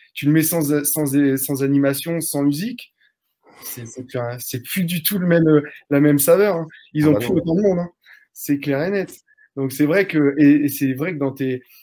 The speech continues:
Speaker 1: dans, dans les podcasts où tu, justement t'as invité, euh, bah, les animateurs, je trouve qu'ils ont vraiment leur part, euh, bon, évidemment les trailers, c'est eux qui font le job, mais, mais l'animation, voilà, ça met une petite, euh, touche supplémentaire.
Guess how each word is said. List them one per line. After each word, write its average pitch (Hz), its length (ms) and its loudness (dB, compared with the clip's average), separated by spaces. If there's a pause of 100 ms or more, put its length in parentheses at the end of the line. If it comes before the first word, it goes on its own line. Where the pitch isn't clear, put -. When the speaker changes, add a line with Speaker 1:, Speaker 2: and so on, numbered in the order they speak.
(100)
Speaker 1:
dans, 135 300 -4
dans 135 160 -2
les 135 140 0
podcasts 139 500 -4
où 139 40 -16
tu, 135 120 -12
justement 170 340 -2
t'as 147 140 -4
invité, 127 480 -2
euh, 120 360 0 (280)
bah, 120 80 -4
les 123 200 -4
animateurs, 127 640 -4
je - 140 -10
trouve 180 200 -8
qu'ils 127 180 -6
ont 123 100 -6
vraiment 147 300 0
leur 127 260 -2
part, 165 280 0
euh, 127 140 0 (320)
bon, 131 180 -2
évidemment 139 440 2
les 123 160 -2
trailers, 135 540 2
c'est 139 200 -4
eux 156 60 2
qui 151 160 -6
font 143 140 -4
le 135 160 2
job, 196 240 -2 (460)
mais, 143 340 4
mais 147 200 4
l'animation, 139 760 2
voilà, 123 220 -4
ça 135 180 -8
met 156 120 0
une 160 100 -4
petite, - 260 -12
euh, 139 200 -4
touche 156 160 -14
supplémentaire. 135 640 -10